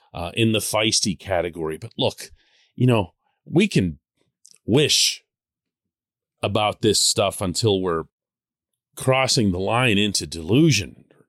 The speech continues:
daydreaming. What really has to happen here is that the N H L has to stop the headhunting.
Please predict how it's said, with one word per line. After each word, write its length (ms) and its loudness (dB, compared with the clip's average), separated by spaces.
daydreaming. 760 -2
What 180 2
really 420 2
has 300 0
to 80 0
happen 440 0
here 400 -6
is 140 2
that 140 2
the 120 4
N 100 4
H 280 2
L 180 0
has 240 0
to 100 -4
stop 420 -2
the 80 -2
headhunting. 680 0